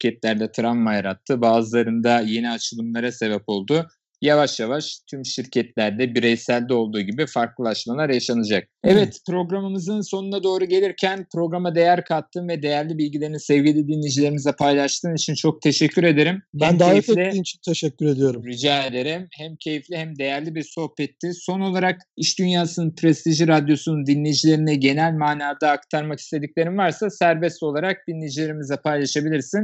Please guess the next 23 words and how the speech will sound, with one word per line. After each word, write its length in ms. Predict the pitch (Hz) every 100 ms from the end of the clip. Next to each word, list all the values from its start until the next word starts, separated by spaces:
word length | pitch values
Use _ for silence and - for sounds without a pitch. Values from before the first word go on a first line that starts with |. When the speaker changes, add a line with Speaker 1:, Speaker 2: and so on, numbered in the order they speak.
| 220 -
Speaker 1:
Hemen 280 | 190 170
arkasından 640 | 147 135 135 131 165 180 175
programın 460 | 151 143 139 160 160
kapanışına 540 | 131 131 117 113 110
geçeceğiz. 520 | 98 92 - - - _ -
Speaker 2:
Ee, 240 | 170 170 165
çok 240 | - 269 -
teşekkür 400 | 226 240 208 226
ederim. 400 | 185 170 208 247 _
Ben 180 | 269 285
sadece 340 | 269 320 247
şunu 240 | 247 254 254
söyleyeyim. 560 | - 202 165 165 233 349 _ _
Süreç 540 | - - 247 285 -
yönetmek 520 | 247 233 226 - 233
çok 220 | - 254 -
kolay 440 | 214 208 202 175
değil. 280 | 185 151 127
Hepimiz 400 | 220 220 196 151
için 300 | 135 156 147
hem 180 | 160 240 208
insan 340 | 196 - 226
olarak 380 | 180 151 185